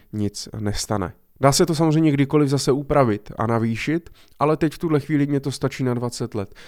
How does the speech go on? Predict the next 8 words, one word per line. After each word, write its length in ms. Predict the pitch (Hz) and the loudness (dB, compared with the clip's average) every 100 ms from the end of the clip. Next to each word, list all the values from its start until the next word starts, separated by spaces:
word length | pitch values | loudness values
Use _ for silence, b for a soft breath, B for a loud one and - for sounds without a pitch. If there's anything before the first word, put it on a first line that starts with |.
| B | B
Někomu 460 | 135 143 170 170 175 B B | 2 4 4 4 4 B B
to 100 | 160 | -2
stačí 340 | - 156 175 | 2 2 0
třeba 320 | - 165 156 | -4 -2 2
jenom 220 | 156 156 151 | 2 4 4
na 80 | |
deset 380 | 143 139 - 117 | 4 2 0 -2
let, 240 | 98 - | -4 -6